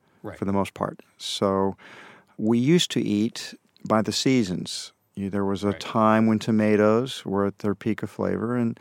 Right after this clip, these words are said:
Speaker 2: maybe that lasted for just a couple of months. And then, then you'd have ten months where you weren't getting tomatoes unless they were canned or preserved in some way. Uh, but now we can get tomatoes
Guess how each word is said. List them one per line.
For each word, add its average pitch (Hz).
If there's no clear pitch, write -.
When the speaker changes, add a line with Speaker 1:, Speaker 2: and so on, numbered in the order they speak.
Speaker 2:
maybe 104
that 104
lasted 104
for -
just 101
a 104
couple 98
of 95
months. 104
And 92
then, 98
then 101
you'd 95
have 101
ten 113
months 107
where 101
you 101
weren't 104
getting 127
tomatoes 92
unless 98
they 101
were 92
canned 95
or 98
preserved 98
in 92
some 90
way. 92
Uh, 113
but 127
now 151
we 156
can 131
get 113
tomatoes 101